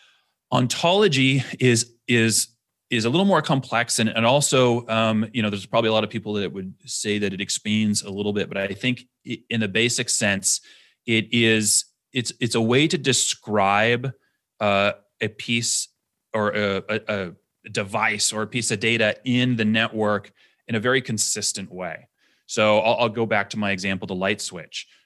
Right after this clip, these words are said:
Um, making sure that of the <laughs> thousands or tens of thousands or hundreds of thousands of light switches within an enterprise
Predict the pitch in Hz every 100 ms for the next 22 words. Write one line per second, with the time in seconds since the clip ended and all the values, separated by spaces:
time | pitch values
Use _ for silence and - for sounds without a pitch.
0 | _ 101 101 98 98 - _ _ _ _
1 | _ - 139 120 120 156 135 - 131 117
2 | 107 104 98 98 - - _ _ _ -
3 | 113 110 101 113 107 104 104 - - 113
4 | - 120 139 156 147 143 123 107 101 143
5 | 143 127 127 117 104 101 143 156 131 131
6 | 117 98 127 185 117 104 117 101 107 95
7 | 98 - 95 87 87 87